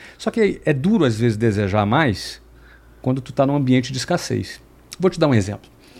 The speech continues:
É, eu nunca, na minha adolescência, sonhei em ir na Disney.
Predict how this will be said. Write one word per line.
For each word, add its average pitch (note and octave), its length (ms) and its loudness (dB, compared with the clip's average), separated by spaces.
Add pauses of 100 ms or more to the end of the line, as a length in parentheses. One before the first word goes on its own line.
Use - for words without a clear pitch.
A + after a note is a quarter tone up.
(480)
É, A#2 560 4
eu D3+ 160 4
nunca, A3 580 2 (120)
na D3+ 100 2
minha C#3 160 2
adolescência, B2 640 0
sonhei C3 640 0 (580)
em C#3+ 140 0
ir D3+ 40 0
na D3+ 100 0
Disney. F#2 340 -2